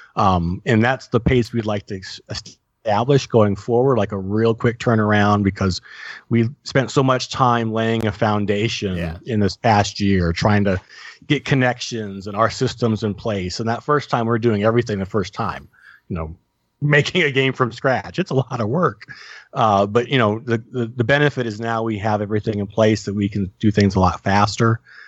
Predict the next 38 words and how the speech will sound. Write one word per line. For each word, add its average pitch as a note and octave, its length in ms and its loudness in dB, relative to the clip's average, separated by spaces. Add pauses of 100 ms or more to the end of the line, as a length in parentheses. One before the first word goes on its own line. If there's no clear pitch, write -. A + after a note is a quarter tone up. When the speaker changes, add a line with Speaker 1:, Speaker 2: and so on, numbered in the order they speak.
(240)
Speaker 1:
And F2+ 260 0
so F#2+ 320 2
we'd A2 300 2
like A2 360 2 (120)
to A#2 580 -4 (180)
maybe D#3+ 520 0
do A#2 160 4
two B2 300 0
expansions C3 720 0
a C3+ 80 2
year. D#3 520 2
Speaker 2:
Nice. - 520 -12
Yeah, - 120 -10
that'd G2+ 160 -4
Speaker 1:
Um, F#2+ 240 4
Speaker 2:
be F2 40 -4
great. - 180 -8 (460)
Speaker 1:
Again, A2 600 0 (180)
you C#3 100 -8
know, G2 140 -4
it's G2+ 140 -4
an A#2+ 100 2
expandable A2 760 0
card G2+ 300 -4
game. F2+ 140 -8
And A2+ 80 -2
we C#3+ 100 2
mean D#3+ 240 2
that. - 240 -8
It's - 160 -14
not, B2 180 0
like, G2+ 280 0
when A2 120 -4
we F#2 100 -6
feel A#2+ 320 0
like F2 280 -4
it. F#2 140 -4
Like, F#2+ 340 -6